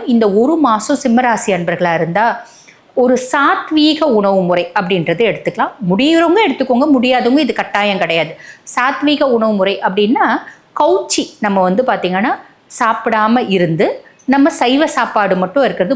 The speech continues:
பொதுவா சாத்வீக உணவு முறை அப்படின்னா பூண்டு எடுக்கக்கூடாது, வெங்காயம் எடுக்கக்கூடாது. அந்த அளவுக்கு போல அப்படின்னாலும் நம்ம கவுச்சி சாப்பிடாம இருக்கிறது நல்லது. முடியும்னா செய்யுங்க, முடியலன்னா பிரச்சனை இல்ல. நீங்க அந்த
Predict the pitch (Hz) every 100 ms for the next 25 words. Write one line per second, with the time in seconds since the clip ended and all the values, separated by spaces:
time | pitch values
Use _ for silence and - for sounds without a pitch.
0 | 214 175 220 285 262 247 269 240 254 233
1 | 214 214 214 180 208 240 247 269 262 233
2 | 175 190 175 165 156 160 330 - - _
3 | 175 190 220 226 202 170 - 160 156 262
4 | 202 220 277 285 320 311 311 247 214 214
5 | 180 202 196 339 294 220 240 311 - 311
6 | - 208 196 202 208 226 247 180 175 180
7 | 220 349 - - _ 170 202 262 220 466
8 | 240 220 294 359 415 403 494 285 247 349
9 | 277 285 302 277 330 254 - - 220 214
10 | 403 - - - 247 302 349 226